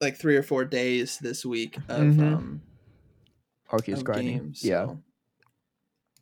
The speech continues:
Speaker 2: Yeah,
Speaker 1: Yeah.
Speaker 2: that should be good. Looking forward to it.
Speaker 1: Okay.
Speaker 2: Um, and then, uh, the end of Unite, actually, the,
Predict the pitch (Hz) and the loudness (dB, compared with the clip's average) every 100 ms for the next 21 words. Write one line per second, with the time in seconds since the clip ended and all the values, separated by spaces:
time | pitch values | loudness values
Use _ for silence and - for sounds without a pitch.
0 | _ _ _ - 117 87 73 76 - 104 | _ _ _ -10 -4 -4 -6 -10 -12 -12
1 | - - 92 104 104 _ _ _ _ - | -10 -10 -8 -8 -10 _ _ _ _ -18
2 | - 95 98 - 151 - 156 170 151 - | -16 -14 -12 -10 -10 -8 -6 -6 -8 -18
3 | - _ - 120 110 107 110 123 _ _ | -20 _ 2 4 6 4 2 -4 _ _
4 | 131 135 139 139 131 131 143 143 170 160 | 4 8 8 10 12 10 8 8 8 8
5 | - - 131 127 - - 98 104 120 104 | 4 -2 2 4 2 2 0 0 4 4
6 | 101 - 117 110 110 98 | 4 2 6 8 8 4